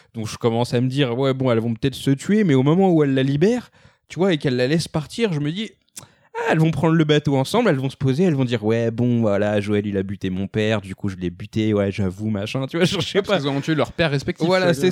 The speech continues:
Speaker 2: quand même.
Speaker 1: ça, tu vois, je m'attendais à ce qu'au final, ça se calme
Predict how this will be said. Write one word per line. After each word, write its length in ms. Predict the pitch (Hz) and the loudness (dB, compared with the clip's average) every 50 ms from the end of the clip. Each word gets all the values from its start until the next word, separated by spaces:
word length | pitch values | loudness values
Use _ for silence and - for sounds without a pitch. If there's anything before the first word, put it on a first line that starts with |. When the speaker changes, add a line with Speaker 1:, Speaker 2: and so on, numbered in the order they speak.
| 127 | 0
Speaker 2:
quand 60 | 170 196 | 0 0
même. 60 | 190 | 0
Speaker 1:
ça, 60 | 180 | 0
tu 140 | - - 151 | -2 -2 -2
vois, 140 | 151 156 156 | 0 2 2
je 100 | 135 147 | 2 2
m'attendais 440 | 143 139 - 165 175 180 208 196 | 0 0 2 0 2 2 4 4
à 60 | 180 160 | 2 2
ce 120 | - - | 0 0
qu'au 160 | - 151 139 | 2 2 2
final, 320 | 131 - - 156 175 180 - | 2 0 -4 -4 -4 -4 -4
ça 180 | - 127 123 | -2 -2 -4
se 100 | 127 - | -4 -2
calme 360 | - 190 214 233 214 165 123 | -2 -2 0 2 2 0 -2